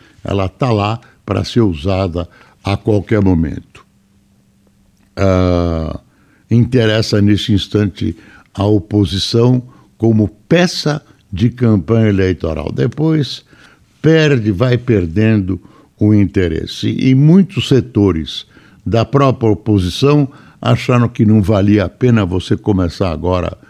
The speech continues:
com uma, com uma C P I, no momento em que um terço do Senado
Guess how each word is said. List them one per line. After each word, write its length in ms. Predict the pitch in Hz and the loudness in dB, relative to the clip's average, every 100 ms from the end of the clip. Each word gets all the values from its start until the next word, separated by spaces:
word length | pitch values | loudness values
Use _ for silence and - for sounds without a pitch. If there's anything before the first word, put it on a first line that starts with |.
| - _ _ | -20 _ _
com 260 | 92 95 | 0 2
uma, 300 | 90 90 80 - - | 2 0 -2 -6 -6
com 140 | - | -4
uma 200 | 90 90 | -2 -2
C 220 | 80 - 110 | -2 -2 0
P 180 | 117 | 2
I, 380 | 110 117 147 180 - - _ | 2 4 0 -4 -14 -20 _
no 160 | 143 151 | 2 4
momento 480 | 147 113 113 - 120 | 4 4 2 0 0
em 80 | |
que 260 | 95 - 120 | 0 2 4
um 180 | 131 139 | 4 2
terço 540 | - 135 120 98 107 | 2 2 2 0 -4
do 160 | 92 92 | -4 -4
Senado 720 | 110 90 87 90 80 76 | -2 -2 0 -2 -4 -8